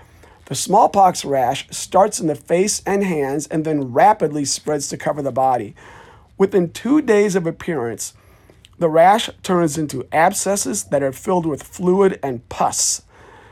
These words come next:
These abscesses then break open and scab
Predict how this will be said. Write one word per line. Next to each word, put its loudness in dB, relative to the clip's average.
These 2
abscesses 0
then 4
break 2
open 2
and -2
scab 2